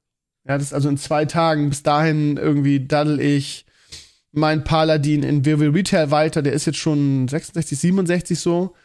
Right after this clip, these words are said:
Ähm, den woll-, will ich ja für das nächste Add-on als neuen Main spielen und deshalb spiele ich den hoch. Und vielleicht,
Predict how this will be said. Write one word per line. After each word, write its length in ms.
Ähm, 420
den 160
woll-, 200
will 80
ich 80
ja 80
für 100
das 120
nächste 280
Add-on 200
als 200
neuen 220
Main 240
spielen 520
und 160
deshalb 200
spiele 200
ich 60
den 180
hoch. 280
Und 180
vielleicht, 640